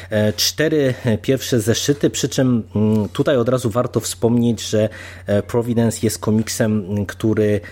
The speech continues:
e, jest na swój sposób, e, m, takim nietypowym komiksem, jeżeli chodzi właśnie o ten podział na zeszyty,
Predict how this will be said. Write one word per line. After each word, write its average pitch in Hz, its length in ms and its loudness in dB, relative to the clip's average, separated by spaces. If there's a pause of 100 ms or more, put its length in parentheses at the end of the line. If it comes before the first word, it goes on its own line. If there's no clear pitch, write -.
(300)
e, 101 120 -2
jest 104 420 -2
na 110 140 2
swój 131 340 -2
sposób, - 720 -2
e, 110 240 4
m, 98 480 -4 (260)
takim 104 600 -2
nietypowym 117 640 2
komiksem, 101 500 0
jeżeli 98 300 2
chodzi 104 340 0
właśnie 101 340 -2
o 95 40 -4
ten 98 160 0
podział 110 300 2
na 98 160 4
zeszyty, 107 540 0